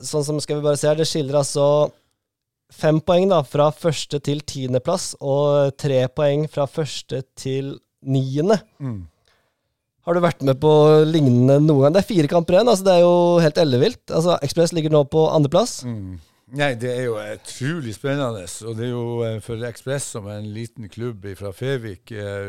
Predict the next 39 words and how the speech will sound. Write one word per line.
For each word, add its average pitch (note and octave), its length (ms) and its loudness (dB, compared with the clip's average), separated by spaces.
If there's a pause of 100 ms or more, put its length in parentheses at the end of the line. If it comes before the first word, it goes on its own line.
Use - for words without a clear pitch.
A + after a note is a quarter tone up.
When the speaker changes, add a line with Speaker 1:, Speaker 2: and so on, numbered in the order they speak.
(140)
Speaker 2:
vi G2 120 -14
har, G#2+ 160 -10
eh, G#2 300 -12 (220)
et, F#2 180 -20
et G#2+ 160 -18
stort B2+ 260 -12
medlemsantall, C3 1300 -10
men G#2 160 -14
det A2+ 100 -12
er A#2 60 -10
jo A2 100 -10
innenfor A2 460 -12
flere A#2 260 -10
idretter. A2+ 480 -12 (600)
Eh, A#2+ 360 0 (520)
nei, G2+ 200 -10
det A2 160 -12
er F#2+ 80 -18
klart B2+ 240 -8
det, A#2 80 -6 (160)
det A#2 80 -6
er G#2 80 -10
spennende, C3+ 480 -8 (200)
og, A2+ 360 -8
og A#2 160 -8
det A#2 140 -8
er - 20 -6
jo A#2+ 140 -6
utrolig B2+ 680 -14
gøy B2 240 -8
å G#2 60 -10
være A#2+ 260 -8
oppe G#2 160 -18
i, G2+ 160 -14 (160)
i G2+ 80 -16
toppen A2+ 460 -12
der, F#2 180 -12
og, F#2+ 320 -12
og G2 360 -14